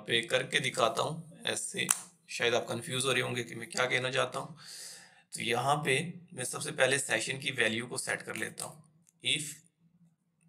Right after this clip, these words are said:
पहले if की condition, is set और dollar underscore session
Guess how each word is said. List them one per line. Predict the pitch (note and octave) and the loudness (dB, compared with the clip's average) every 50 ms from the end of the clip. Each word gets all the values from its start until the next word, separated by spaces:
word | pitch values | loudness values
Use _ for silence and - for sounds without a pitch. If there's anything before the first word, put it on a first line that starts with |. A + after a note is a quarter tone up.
| _ | _
पहले | - - A2+ A2+ - - C3+ | -2 0 2 2 0 0 -4
if | - | -8
की | - - D3 | -6 -6 -2
condition, | C#3 C#3+ C#3 C#3+ C#3+ C#3+ - - D#3 D3+ D#3 - - - - _ _ _ - _ _ _ _ _ _ _ _ _ _ _ _ _ _ _ _ _ _ _ _ _ _ - | 0 0 2 2 2 0 0 -2 -4 -4 -4 -6 -10 -14 -18 _ _ _ -20 _ _ _ _ _ _ _ _ _ _ _ _ _ _ _ _ _ _ _ _ _ _ 0
is | - C#3 C#3+ - | 0 2 2 0
set | - - D3+ C#3+ C#3 D3+ D3 - - - _ _ _ - - - - - - - - - - - _ _ _ _ _ - | 0 4 4 6 6 4 0 -6 -10 -12 _ _ _ -20 -20 -20 -20 -20 -20 -20 -20 -20 -20 -20 _ _ _ _ _ 0
और | G#2+ G#2+ G#2+ G#2 G#2+ G#2 G#2 G#2+ A2+ | 2 4 6 6 6 6 4 4 4
dollar | A#2 A2+ A2+ A#2+ B2+ C3 B2+ | 6 6 8 8 6 6 6
underscore | A#2+ A2+ A2+ A2 - - - - - A2 G#2+ G#2+ - | 4 2 0 -4 -4 -6 -6 -6 -6 -4 -4 -4 -4
session | - - - - G#2 G#2 - - - C3 C3+ D3 E3 | -4 -4 -2 0 0 0 0 0 0 0 0 0 -2